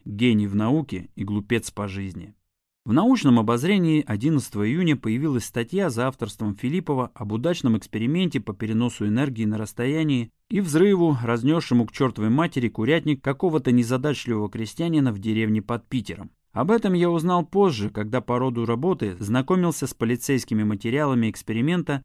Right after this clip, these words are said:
и происшествиями в том районе. Я отправился к Филиппову в его домашнюю лабораторию,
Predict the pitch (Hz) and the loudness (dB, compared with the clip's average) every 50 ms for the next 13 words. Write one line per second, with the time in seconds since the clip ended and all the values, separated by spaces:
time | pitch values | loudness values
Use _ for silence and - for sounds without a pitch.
0 | _ _ _ - 110 - 120 123 123 - - 165 160 - - 127 117 113 110 107 | _ _ _ -6 -2 0 2 2 2 2 0 0 0 0 2 2 2 4 2 2
1 | 107 - - 123 117 110 110 117 123 127 127 120 101 87 76 - - _ _ _ | 0 -2 -2 0 0 0 0 0 0 0 0 0 -2 -4 -8 -14 -18 _ _ _
2 | _ _ _ _ _ _ - 113 165 254 294 269 - - - 220 220 202 185 143 | _ _ _ _ _ _ 0 2 2 4 2 2 0 0 0 2 2 2 2 2
3 | - 143 - - - 131 160 196 214 208 - 117 107 104 101 101 107 117 135 170 | 0 -2 -4 -2 -4 -2 0 0 0 0 -2 -2 -2 -2 -2 -2 -4 -2 -2 0
4 | 180 127 120 120 135 143 139 - 135 127 123 120 123 123 131 131 139 135 - 151 | 0 0 0 2 0 0 0 0 0 0 0 0 -2 -2 -2 -2 -2 -2 -2 0
5 | 139 110 98 85 78 - | 0 0 -2 -4 -8 -12